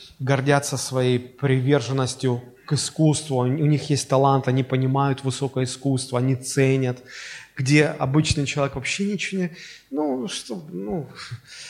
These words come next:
а, то ли дело я, я, я могу это оценить. И, и всё это, знаете, они могут стоять там, рассматривать эту Сикстинскую капеллу, всю эту роспись, и,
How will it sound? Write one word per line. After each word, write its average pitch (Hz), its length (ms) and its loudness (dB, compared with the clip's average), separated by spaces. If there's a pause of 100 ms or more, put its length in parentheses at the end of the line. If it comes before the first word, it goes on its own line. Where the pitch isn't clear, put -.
(140)
а, 85 220 2
то 185 240 6
ли 180 140 6
дело 156 320 6
я, 139 320 4
я, 139 540 4
я 156 220 6
могу 151 320 4
это 151 200 -2
оценить. 143 840 -2 (1080)
И, 139 160 2 (180)
и 156 100 6
всё 214 500 6
это, 131 320 4 (540)
знаете, 160 560 2
они 143 160 4
могут 135 380 2 (180)
стоять 139 480 0
там, 131 160 0
рассматривать 131 640 2
эту 127 100 0
Сикстинскую 131 680 0
капеллу, 131 760 2 (300)
всю 131 220 -4
эту 127 180 0
роспись, 135 760 0
и, 127 360 -2